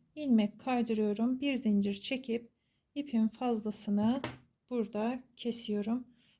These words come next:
Bir tık şöyle fazla kestim ipi, içine saklayacağım.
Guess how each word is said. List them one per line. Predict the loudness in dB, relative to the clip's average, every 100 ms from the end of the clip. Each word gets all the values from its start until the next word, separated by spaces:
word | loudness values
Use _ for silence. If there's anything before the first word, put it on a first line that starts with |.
| -12
Bir | -10
tık | -10 -4
şöyle | 0 0 2 -2 -4 -10 _ _ _ _ _ _ _
fazla | -4 -2 0 -2 -4
kestim | -2 -2 -2 -2
ipi, | 0 0 -2 -4 -4
içine | -10 -4 -2
saklayacağım. | -2 -6 -10 -14 -18 -18 -20